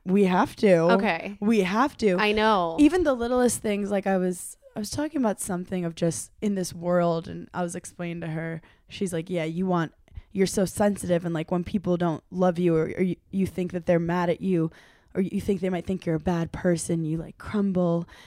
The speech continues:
Speaker 1: but then you get so happy when people love you." And she's like, "It's so extreme." I'm like, "Welcome to people in showbiz."
Speaker 2: <laughs>
Speaker 1: And then she's like, "What is the
Speaker 2: Yeah.
Speaker 1: root of it all?" And I think, I think of your career where, like, y-, y-, such an early age, people loved these characters.
Speaker 2: Uh-huh.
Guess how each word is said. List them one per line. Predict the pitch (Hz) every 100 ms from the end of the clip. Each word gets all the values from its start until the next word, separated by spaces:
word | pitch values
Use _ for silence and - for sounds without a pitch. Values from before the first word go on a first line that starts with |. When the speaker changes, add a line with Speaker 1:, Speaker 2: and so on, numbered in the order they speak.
| -
Speaker 1:
but | 190
then | 208
you | 190
get | 196
so | 196 180
happy | 190 170 - 175
when | 165
people | 170 170 165
love | 175 185 180
you." | 175 165
And | 165
she's | 180 165
like, | 165
"It's | 165 -
so | 185
extreme." | 160 - 202 185
I'm | 165
like, | 165 -
"Welcome | 233 254 269
to | 269
people | 226 233 220 190
in | 175
showbiz." | - 226 294 403 190 180 196 311 359 339 330 294 -
Speaker 2:
<laughs> | 302
Speaker 1:
And | 277
then | 269
she's | 285 262
like, | 240
"What | 233 240
is | 370
the | 220
Speaker 2:
Yeah. | 233
Speaker 1:
root | 285
of | 277
it | 226
all?" | 202 196 - -
And | 233
I | 240
think, | 240 233 -
I | 214 208 -
think | 254 220
of | 185
your | 196 208
career | - 214 190 170
where, | 165 175
like, | 170 156 - _ _ _ - _ _ _ _ _
y-, | 190 - 208 - _
y-, | 202
such | - - 247 -
an | 233 -
early | 202 226 202 - -
age, | 190 185 -
people | 208 185 180
loved | 180 165 170
these | 165 -
characters. | - 214 262 226 - - - - - 180
Speaker 2:
Uh-huh. | 170 160